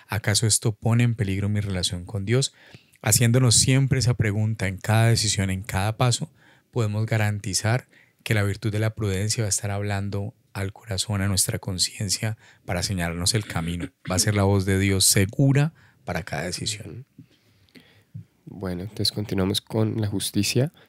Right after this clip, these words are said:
Speaker 2: La justicia para con Dios es llamada la virtud de la religión. Para con los hombres, la justicia dispone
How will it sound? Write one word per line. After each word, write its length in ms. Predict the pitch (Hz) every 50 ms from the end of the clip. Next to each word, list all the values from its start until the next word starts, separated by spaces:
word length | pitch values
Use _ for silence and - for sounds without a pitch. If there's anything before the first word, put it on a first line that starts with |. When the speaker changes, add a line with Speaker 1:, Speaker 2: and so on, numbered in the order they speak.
| - -
Speaker 2:
La 160 | - 117 113 113
justicia 360 | 110 - - 110 107 127 -
para 220 | - 113 110 113
con 260 | - - 101 90 87
Dios 160 | 92 104 110 107
es 120 | 101 98
llamada 380 | 98 98 95 98 98 104 113 117
la 160 | 113 107 98
virtud 400 | 95 92 87 92 - - 104 104
de 100 | 110 107
la 100 | 104 98
religión. 640 | 95 92 85 85 - - - 98 95 82 80 87 - - _ - - - - - - - - - _ - - - -
Para 200 | - 107 110 110
con 160 | - 117 117
los 160 | 113 113 -
hombres, 280 | 113 110 110 110 117 117
la 120 | 113 110
justicia 500 | 104 104 98 - - 101 98 - 107 104
dispone 720 | 107 110 110 107 - - - - 101 98 95 104 110 143